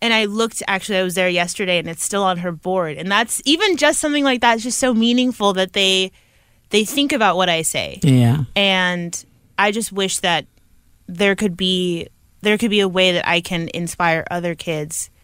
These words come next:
Speaker 1: to know that, you know, education is important. And, like, I went to Cornell, and I have, like, I can always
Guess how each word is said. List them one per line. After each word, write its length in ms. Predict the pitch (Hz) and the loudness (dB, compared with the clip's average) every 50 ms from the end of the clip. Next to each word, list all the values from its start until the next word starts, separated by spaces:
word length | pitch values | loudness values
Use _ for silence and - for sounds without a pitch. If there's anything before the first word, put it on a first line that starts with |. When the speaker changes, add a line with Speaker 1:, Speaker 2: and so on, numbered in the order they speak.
| _ _ | _ _
Speaker 1:
to 120 | - - 190 | -6 -2 0
know 280 | 190 180 175 175 170 | 2 2 2 2 0
that, 240 | 160 160 156 151 135 - _ _ _ _ _ - - _ - - | 0 0 -2 -2 -4 -6 _ _ _ _ _ -20 -20 _ -14 -8
you 160 | 190 190 175 | -4 -2 0
know, 360 | 170 160 156 151 151 151 - - - - - _ | 0 0 0 0 -2 -4 -8 -12 -18 -20 -8 _
education 560 | - 185 165 175 175 - 185 180 170 - 175 | -2 -2 -2 -4 -4 -4 -2 -2 -2 -4 -6
is 160 | 151 165 170 170 | -8 -6 -6 -6
important. 480 | 170 165 156 - 160 151 143 151 156 | -6 -6 -6 -6 -6 -4 -4 -4 -6
And, 200 | 151 156 156 156 | -6 -6 -6 -4
like, 260 | 156 156 156 156 - | -6 -6 -6 -8 -6
I 140 | - 170 185 | -2 -2 0
went 260 | 185 180 190 190 190 | 0 0 0 0 0
to 100 | - 208 | -2 -4
Cornell, 560 | 185 - - 175 175 175 175 170 170 175 170 - _ _ _ _ _ - | -4 -4 -4 -2 0 2 2 2 2 0 -2 -6 _ _ _ _ _ -8
and 160 | - 185 180 | -6 -4 -4
I 80 | 170 180 | -6 -6
have, 440 | 175 - - 196 185 190 180 - - | -6 -2 2 2 2 2 0 -4 -6
like, 180 | 196 180 175 | -8 -4 -2
I 120 | 180 190 202 | -2 -2 -2
can 180 | - 233 220 | -2 -2 0
always 520 | 185 185 190 196 196 190 190 185 - - | 0 0 2 2 2 0 0 0 -4 -6